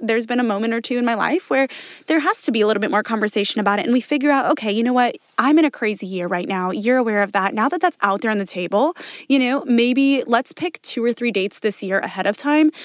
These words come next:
that I can really invest that quality so that it's not spur of the moment and then I don't remember to get back to you," and just almost creating strategies. I mean,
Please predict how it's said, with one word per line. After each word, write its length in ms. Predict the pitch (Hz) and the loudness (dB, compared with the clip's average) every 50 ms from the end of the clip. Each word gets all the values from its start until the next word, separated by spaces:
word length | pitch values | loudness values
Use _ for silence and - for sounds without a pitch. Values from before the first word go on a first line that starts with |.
| - - | -18 -6
that 140 | - 247 247 | -2 0 0
I 80 | 247 240 | 0 2
can 180 | - 254 247 | 2 2 2
really 240 | 233 254 262 277 294 | 2 2 2 4 4
invest 240 | 302 269 247 240 - | 4 4 2 0 -2
that 140 | - - - | -4 -4 -4
quality 280 | - 226 220 220 214 | -2 -2 -2 0 -2
so 140 | 196 - 233 | -2 -2 -2
that 60 | 226 | -2
it's 120 | 226 - - | -2 -2 0
not 300 | 247 247 233 247 - - | 0 2 2 2 0 -2
spur 240 | - - - 254 254 | -4 -4 -2 0 0
of 80 | 233 | 0
the 80 | 220 226 | 0 2
moment 300 | 220 220 220 220 214 - | 2 2 2 0 0 0
and 100 | 208 214 | -2 -2
then 60 | 214 | -2
I 80 | 214 220 | -2 -2
don't 160 | 240 - - | -2 -2 -2
remember 260 | 247 226 220 220 226 | -2 -2 0 0 -2
to 80 | 214 220 | -2 -2
get 140 | - - | -2 0
back 200 | - 202 208 - - | 0 -2 -2 -4 -8
to 120 | - 233 | -6 -4
you," 80 | 214 202 | -2 -2
and 100 | 208 202 - - - - - | -2 -4 -6 -12 -16 -6 -2
just 200 | - 403 392 - - - - | 0 0 0 -2 -6 -4 0
almost 340 | 277 302 359 440 539 - - | 2 2 4 2 0 -2 -4
creating 400 | - - 392 359 339 330 311 277 | -4 -2 0 2 2 4 2 2
strategies. 920 | - - - - - 202 190 185 202 311 403 370 202 - - - - - - | 2 -2 -8 -8 -4 -2 -2 -2 -2 0 -2 -2 -2 -2 -6 -8 -8 -4 -2
I 40 | - | 2
mean, 160 | 247 269 262 | 2 2 2